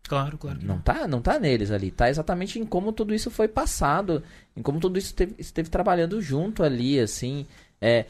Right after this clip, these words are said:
Speaker 2: e aí essas dificuldades é o que eu queria, né, que você até faz uma pergunta ali, assim, eu não sei se a gente já você passou tudo antes, tem coisas ainda que você queira falar,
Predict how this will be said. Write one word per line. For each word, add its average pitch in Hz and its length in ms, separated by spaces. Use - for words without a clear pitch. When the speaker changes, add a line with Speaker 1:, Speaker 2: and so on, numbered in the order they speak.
Speaker 2:
e 135 100
aí 160 100
essas 220 260
dificuldades 180 600
é 208 40
o - 20
que 196 120
eu 180 60
queria, 180 320
né, 160 120
que 147 100
você 139 220
até 160 120
faz 165 220
uma 160 100
pergunta 139 540
ali, 113 200
assim, 185 360
eu 143 80
não 135 60
sei 170 120
se 156 160
a 123 40
gente 123 260
já 117 260
você 120 80
passou 120 400
tudo 110 340
antes, 170 300
tem 123 340
coisas 117 320
ainda 110 140
que - 60
você 113 80
queira 107 260
falar, 139 500